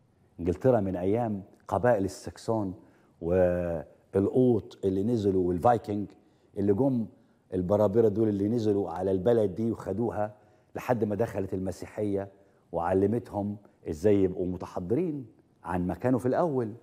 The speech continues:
هي دي تاريخ أوروبا. خلاصة، مشهد تشارلز عرى كل دعاة العلمانيين والمثقفين العرب اللي مشكلتهم في الأساس مع نفسهم، مع دماغهم، قبل ما تكون مع الإسلام وتاريخ الأمة.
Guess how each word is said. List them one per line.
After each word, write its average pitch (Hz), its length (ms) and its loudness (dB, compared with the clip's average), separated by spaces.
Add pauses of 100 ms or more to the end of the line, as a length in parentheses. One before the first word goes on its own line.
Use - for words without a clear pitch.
(560)
هي 143 120 2
دي 139 80 -4
تاريخ 135 340 -2
أوروبا. 127 420 0 (840)
خلاصة، 131 520 -2 (540)
مشهد 143 340 2
تشارلز 80 720 -6 (460)
عرى 135 380 4
كل 135 340 0
دعاة 110 400 -2
العلمانيين 98 720 -4
والمثقفين 87 680 -6
العرب 151 360 -4 (760)
اللي 101 120 4
مشكلتهم 123 800 2
في - 120 -6
الأساس 123 480 -2
مع 123 200 0
نفسهم، 85 600 -6 (540)
مع 95 180 2
دماغهم، 90 580 0 (680)
قبل 160 120 0
ما 151 60 4
تكون 127 300 0
مع 92 120 -2
الإسلام 90 560 -2
وتاريخ 90 360 -4
الأمة. 71 400 -6